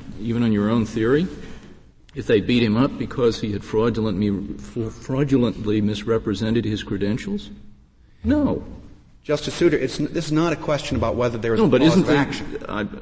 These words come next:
Speaker 1: isn't the answer to my question, no. You wouldn't have a cause of action in that case.
Speaker 2: You would not have a cause of action, but you might have jurisdiction.
Speaker 1: But the, the, the fact is you wouldn't have a cause of action,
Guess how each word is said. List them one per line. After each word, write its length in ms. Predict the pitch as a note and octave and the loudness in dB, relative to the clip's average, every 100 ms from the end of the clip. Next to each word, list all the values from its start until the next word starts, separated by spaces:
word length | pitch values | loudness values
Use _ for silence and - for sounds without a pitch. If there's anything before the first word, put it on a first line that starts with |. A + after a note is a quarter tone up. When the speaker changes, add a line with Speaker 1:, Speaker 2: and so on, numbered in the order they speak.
| - | -8
Speaker 1:
isn't 320 | - C#3+ F3+ | 0 4 6
the 180 | D3 A#2+ | 6 4
answer 220 | A#2+ A2+ | 2 0
to 60 | B2 | 0
my 180 | B2 A#2+ | 0 -2
question, 520 | - F#3+ - F3+ F#3+ | -2 -4 -2 0 2
no. 380 | B3 C4 - - | 2 2 -2 -2
You 120 | - | 0
wouldn't 260 | G#3+ E3+ B2+ | 2 4 4
have 140 | A#2 | 2
a 40 | - | -2
cause 340 | - G2+ E2+ | -6 -6 -8
of 100 | D#2+ | -10
action 360 | E2 E2+ - F#2+ | -10 -12 -10 -8
in 80 | E2+ | -6
that 180 | D#2+ | -8
case. 380 | - G2+ E3 - - | -10 -10 -10 -12 -10
Speaker 2:
You 80 | G#2+ | -2
would 80 | A2 | 0
not 180 | B2 C#3 | 0 0
have 120 | B2+ | -2
a 40 | |
cause 280 | A#2+ C3 A#2+ | -2 -4 -2
of 80 | A#2 | -2
action, 280 | C3+ C3+ C3 | -4 -4 -4
but 180 | C3 - | -4 -2
you 60 | |
might 220 | C3 E3+ G3+ | 0 0 0
have 120 | C#3 | -4
jurisdiction. 540 | D3 C3+ - G3 - - - _ _ _ _ | -4 -4 -6 -10 -12 -18 -20 _ _ _ _
Speaker 1:
But 280 | C#3+ A2+ C3+ | 2 2 2
the, 240 | C3 B2 G#2+ | 4 4 2
the, 160 | A#2 | -2
the 160 | - A#2 | 0 0
fact 340 | D#3+ E3 E3+ | 2 2 2
is 240 | A#2 A#2 C3 | 0 0 0
you 100 | A#2+ | 2
wouldn't 280 | D#3 D#3+ | 4 4
have 120 | D#3 B2+ | 4 2
a 60 | |
cause 380 | G#2 C3+ A#2 A2 | 0 -2 -2 -2
of 100 | F#2+ | -4
action, 480 | F#2+ F#2 - B2+ | -6 -6 -6 -6